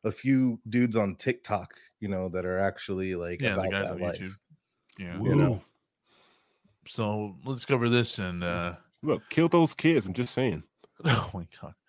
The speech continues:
Speaker 2: Amazing Spider-Man three trending as fans call for an Andrew Garfield to star in a new movie. I
Speaker 3: You know,
Speaker 2: don't
Speaker 3: I
Speaker 2: want
Speaker 3: ha-
Speaker 2: to cover this.
Speaker 3: Yeah, like, uh,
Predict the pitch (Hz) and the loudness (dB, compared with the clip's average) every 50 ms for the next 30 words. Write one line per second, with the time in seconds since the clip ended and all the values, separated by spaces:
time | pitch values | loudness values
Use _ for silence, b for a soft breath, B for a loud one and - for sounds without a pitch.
0 | _ _ _ _ _ 135 135 151 190 226 240 180 214 202 160 - - 170 170 165 | _ _ _ _ _ 0 4 6 6 6 6 6 4 2 2 4 4 6 6 6
1 | 151 147 139 - 151 165 151 - - 165 165 160 151 143 139 123 113 110 - - | 6 4 2 0 -2 -2 -2 0 2 2 2 2 2 0 2 2 0 0 -2 -2
2 | - 127 131 120 - - 123 117 110 - 107 98 98 104 107 98 104 - - 101 | -2 -2 -2 -2 0 0 0 0 2 0 -2 -2 -2 -2 -4 -4 -8 -4 0 0
3 | 104 101 - - 101 92 90 92 - - 98 - - - 87 82 85 85 85 90 | 0 0 -2 -6 -6 -6 -6 -6 -8 -10 -14 -8 -4 -2 -2 -2 -2 -4 -6 -6
4 | 90 87 85 87 98 98 87 - 85 76 80 - b b b b b b b b | -6 -6 -6 -6 -6 -6 -6 -8 -12 -14 -16 -18 b b b b b b b b
5 | - 101 107 113 110 110 107 107 143 180 - 95 92 92 87 - 98 101 110 110 | 0 2 2 4 4 4 6 6 6 6 6 4 0 -4 -6 -4 -2 -2 0 4
6 | 113 123 127 120 110 143 160 - 117 - - 104 90 90 87 78 71 82 - - | 6 6 6 8 6 4 2 2 -2 -2 -2 -2 -2 -2 -4 -4 -6 -8 -8 -10
7 | - - - - _ _ _ _ _ _ _ _ _ _ 131 127 123 120 113 - | -14 -16 -16 -18 _ _ _ _ _ _ _ _ _ _ 4 4 6 6 6 6
8 | - 131 | 6 6